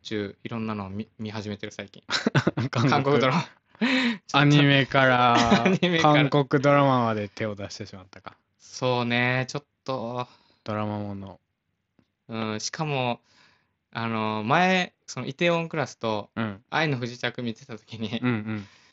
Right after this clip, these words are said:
Speaker 1: あのー、同時で見てたのよ。だからもうずっと韓国、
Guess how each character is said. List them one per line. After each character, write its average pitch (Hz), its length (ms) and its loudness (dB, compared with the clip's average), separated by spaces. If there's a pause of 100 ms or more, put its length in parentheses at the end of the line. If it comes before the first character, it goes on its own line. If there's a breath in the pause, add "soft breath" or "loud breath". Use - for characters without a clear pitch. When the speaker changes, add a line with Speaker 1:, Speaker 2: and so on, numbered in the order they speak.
(380 soft breath)
Speaker 1:
あ 107 200 -8
の 104 400 -10
ー、 - 80 -20
同 190 220 4
時 196 120 0
で 202 100 2
見 160 80 0
て - 80 -8
た 110 100 -4
の 107 60 -6
よ。 - 80 -14 (600)
だ 139 80 -8
か 143 60 -2
ら 139 60 0
も 135 120 -4
う - 40 -4
ず 202 280 0
っ - 80 -20
と 208 120 0
韓 208 260 0
国、 156 360 -6